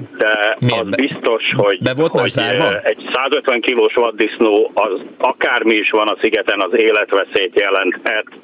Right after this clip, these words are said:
Speaker 1: az ott levők számára, tehát, ö, itt, és ilyenkor az életveszély elhárítása a legfontosabb, és aztán az összes többi, ö,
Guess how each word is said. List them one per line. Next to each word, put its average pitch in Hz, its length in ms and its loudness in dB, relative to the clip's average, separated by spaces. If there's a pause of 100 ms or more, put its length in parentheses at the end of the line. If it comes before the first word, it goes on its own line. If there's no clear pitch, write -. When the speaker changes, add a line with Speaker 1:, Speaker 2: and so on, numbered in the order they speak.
(560)
Speaker 1:
az 95 160 0
ott 113 160 -2
levők 104 460 2
számára, 101 540 0
tehát, 92 460 -2
ö, 95 480 2
itt, 98 280 -4
és - 80 -2
ilyenkor 101 460 -2
az 92 60 0
életveszély 90 540 0
elhárítása 87 720 -2
a 87 40 0
legfontosabb, 98 720 -2
és - 60 -4
aztán 90 320 -2
az 87 100 0
összes 107 400 -2
többi, 87 360 -2 (600)
ö, 82 260 2